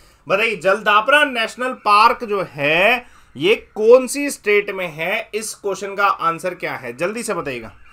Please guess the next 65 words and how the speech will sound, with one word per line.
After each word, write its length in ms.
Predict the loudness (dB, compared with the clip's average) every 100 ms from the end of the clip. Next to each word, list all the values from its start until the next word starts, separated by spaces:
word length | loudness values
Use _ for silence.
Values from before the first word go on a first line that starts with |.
| -20 -8 0
भाई 240 | 2 2 -4
समय 320 | -6 -4 -2
बर्बाद 380 | -2 2 2 2
मत 200 | -4 -2
करो, 180 | 0 0
दस 220 | 0 -8
में 80 | -10
से 140 | -10 -4
सात 260 | -2 -2
का 100 | -4
चैलेंज 340 | -4 -4 -6 -8
पूरा 260 | -4 -2
करते 260 | -2 -4 -4
ही 80 | -6
दस 180 | -6 -8
में 80 | -6
से 120 | 0
आठ 220 | 0 -2
पे 60 | -6
आएंगे, 280 | -6 -4 -6
फिर 140 | -6
दस 180 | -8 -8
में 80 | -10
से 120 | -12
नौ 160 | -8 -6
पे 120 | -6
आएंगे, 200 | -6 -6
फिर 120 | -8
दस 200 | -8 -8
में 80 | -10
से 120 | -10
दस 200 | -8 -8 -8
पे 60 |
आएंगे, 280 | -8 -10 -14 -20 -20 -20 -8
क्योंकि 220 | -4 -4
जितना 320 | -4 -6 -6 -4
टेस्ट 300 | -4 -4 -6
हो 80 | -2
जाए 120 | -2
उतने 280 | -2 -4 -6
बढ़िया, 300 | -8 -12 -18 _ _ _ _ _ _
है 120 | -4 -2
ना। 180 | -2 -6 _ _ _ -4
चलिए 220 | 0 2 0
तो 60 |
पहला 260 | 0 0 2
क्वेश्चन 280 | 0 0 -2
आप 140 | -2
सभी 220 | -2 -4
के 80 | -2
सामने, 340 | -2 -2 0 -2
वेस्ट 260 | -2 -4
बंगाल 280 | -4 0 0
इस 120 | -2
क्वेश्चन 320 | -4 -6 -2 2
का 60 |
आंसर। 340 | 4 2 0 -4
दूसरा 380 | -6 -8 -6 -4
क्वेश्चन 360 | -4 -4 -4
देखिए, 320 | -6 -4 -2 -2
ककरापर 580 | -6 0 4 4 4
एटॉमिक 420 | 0 0 -2 -2 -2
पावर 240 | -2 -2
स्टेशन 360 | -4 -4 -4 -8
कैप्स 460 | -6 -6 -6 -12